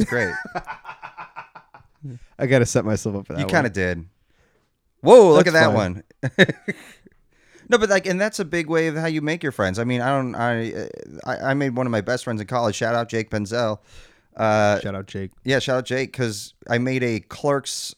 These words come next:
Speaker 1: the animated series joke in a class, and he was like, "Ah!" You're one of mine.
Speaker 2: I know this. I kn-, I didn't watch Clerks the Animated Series because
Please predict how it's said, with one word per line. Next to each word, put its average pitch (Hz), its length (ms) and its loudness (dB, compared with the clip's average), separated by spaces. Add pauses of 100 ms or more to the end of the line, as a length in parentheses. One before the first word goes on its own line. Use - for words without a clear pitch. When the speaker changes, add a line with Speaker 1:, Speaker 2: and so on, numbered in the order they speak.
(140)
Speaker 1:
the 127 260 -6
animated 127 440 -4
series 131 400 -4
joke 87 380 -4
in 95 80 -4
a 92 40 -6
class, 107 520 -4
and 104 100 -6
he 107 60 -2
was 104 100 -4
like, 104 260 -2
"Ah!" 226 520 2 (540)
You're 226 180 2
one 226 140 -2
of 240 80 -4
mine. 247 440 -4 (120)
Speaker 2:
I 113 120 -6
know 139 220 -2
this. 170 420 -2 (440)
I 151 200 4
kn-, 165 200 2
I 151 240 4 (1000)
didn't 147 380 2
watch 113 580 -6 (460)
Clerks 160 240 -4
the 160 100 -2
Animated 160 300 -2
Series 165 480 -4
because 117 640 -4